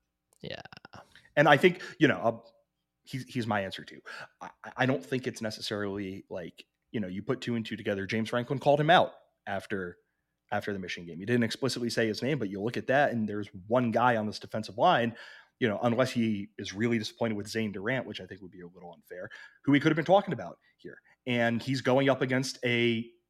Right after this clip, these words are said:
Speaker 2: a spectacular center in John Michael Schmitz, a guy, uh, who it comes into this game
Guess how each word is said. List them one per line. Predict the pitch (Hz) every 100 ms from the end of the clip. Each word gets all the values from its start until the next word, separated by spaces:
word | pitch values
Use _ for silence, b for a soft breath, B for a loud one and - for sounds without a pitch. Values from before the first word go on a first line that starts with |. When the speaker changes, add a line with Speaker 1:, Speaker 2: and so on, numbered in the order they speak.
| _
Speaker 2:
a | 120 117 110 113 - _
spectacular | - - - - 120 - - - 131 131 131 127
center | - 110 107 131 131 B B B B -
in | 123 120 117 110 110 -
John | 113 117 113
Michael | 120 127 147
Schmitz, | 139 - 101 120
a | 120
guy, | 107 113 110 113 117 113 B B B
uh, | - 110 107 110 110 -
who | 120 113 113 120
it | 113 113 - -
comes | - 131 123
into | 120 120
this | 120 107
game | - 113 113 113